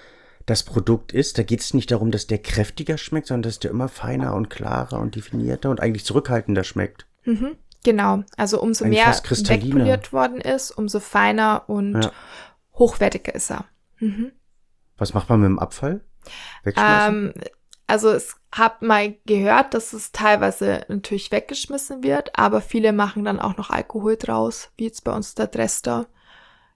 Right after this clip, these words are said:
Speaker 2: Ähm, aber
Speaker 1: Mhm.
Speaker 2: ich hab ehrlich gesagt auch noch nichts davon irgendwie probiert oder in irgendeiner Maße irgendwo mal was gelesen. Ähm,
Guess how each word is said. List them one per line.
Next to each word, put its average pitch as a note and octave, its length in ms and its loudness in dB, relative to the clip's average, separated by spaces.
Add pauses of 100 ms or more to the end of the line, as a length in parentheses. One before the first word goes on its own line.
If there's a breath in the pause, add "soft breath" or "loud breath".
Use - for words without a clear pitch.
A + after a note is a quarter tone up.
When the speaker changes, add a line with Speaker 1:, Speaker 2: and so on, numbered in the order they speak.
(140)
Speaker 2:
Ähm, G#3+ 460 0
aber G#3 360 4
Speaker 1:
Mhm. - 120 -12 (760)
Speaker 2:
ich - 160 -6
hab - 320 -4
ehrlich C4+ 260 2
gesagt A3+ 360 0
auch A3 100 4
noch G#3 140 2
nichts A#3 640 -2
davon A3 420 2
irgendwie G#3 480 -4
probiert C4 580 2
oder - 440 0
in G#3 160 -6
irgendeiner G#3+ 300 -2
Maße G#3 500 0
irgendwo G#3 320 -2
mal G3 180 0
was F#3+ 180 -2
gelesen. B3+ 640 -2 (640 loud breath)
Ähm, G3+ 500 0